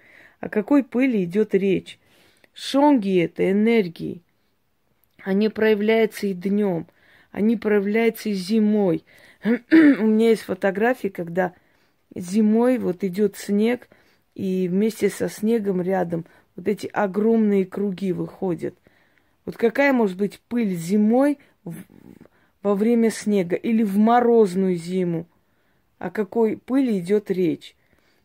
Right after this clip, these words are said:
Не люблю недалёких людей, у которых мозги, знаете, не с того места растут. И вот они пытаются умничать. Не пишите такую глупость.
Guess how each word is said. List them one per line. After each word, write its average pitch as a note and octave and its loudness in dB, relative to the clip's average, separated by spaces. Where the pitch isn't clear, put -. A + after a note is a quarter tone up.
Не G#3 0
люблю C4+ 2
недалёких G3+ 0
людей, G#3+ -4
у - -20
которых F#3+ -6
мозги, G3+ -4
знаете, G3+ -6
не F3+ -4
с E3+ -10
того G#3 -4
места F#3+ -6
растут. F3 -12
И - -12
вот G#3+ -4
они A#3 0
пытаются B3+ -2
умничать. E3+ -4
Не G3+ -6
пишите C4 -6
такую G#3 -6
глупость. F#3+ -2